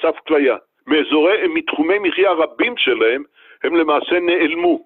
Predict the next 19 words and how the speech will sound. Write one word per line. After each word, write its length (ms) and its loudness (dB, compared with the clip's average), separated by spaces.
נכחדו, 640 0
היו 300 0
כלא 320 2
היו. 180 -2
כשהתחלנו 680 0
עם 160 2
רשות 320 -2
שמורות 300 0
הטבע, 460 0
כמובן 380 -2
שהיעל 500 2
היה 240 4
אח-, 120 -2
אחד 340 -2
מהיעדים 600 2
העיקריים 520 0
שלנו 340 0
לפיקוח 580 -2
ושמירה. 480 0